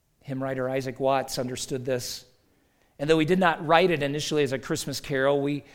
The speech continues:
noted this just a couple of weeks ago. When he wrote Joy to the World, it was intended by Watts to be a New Testament expression of praise. "Joy to the world, the Lord is come.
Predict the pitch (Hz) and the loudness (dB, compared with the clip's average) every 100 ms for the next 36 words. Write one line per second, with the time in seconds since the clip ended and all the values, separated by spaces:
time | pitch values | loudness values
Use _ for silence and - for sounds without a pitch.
0 | - _ 143 156 151 135 135 147 - 139 | -20 _ 0 2 2 0 -2 -4 -8 -6
1 | 143 139 135 143 127 139 135 135 143 160 | -4 -4 -4 -4 -6 -2 0 0 2 2
2 | 135 120 160 170 156 147 135 156 143 131 | 2 -2 0 0 0 -2 2 4 4 2
3 | - - - 160 156 151 135 - 190 196 | -6 -14 -4 -2 -2 -2 -4 -2 2 2
4 | 160 127 160 175 143 139 139 156 147 143 | 2 4 6 6 4 0 0 -4 -2 -2
5 | 156 170 175 165 156 143 - 165 160 151 | -2 -2 -2 -2 -4 -6 -4 -2 -2 -4
6 | 131 - 185 214 165 98 - - _ _ | -4 4 6 6 4 -2 -10 -14 _ _
7 | _ _ _ _ _ _ _ - 123 202 | _ _ _ _ _ _ _ -6 6 10
8 | 220 196 175 196 202 170 170 180 220 233 | 10 8 8 8 8 6 4 8 10 10
9 | 196 170 - - 240 262 139 | 10 4 0 4 6 6 4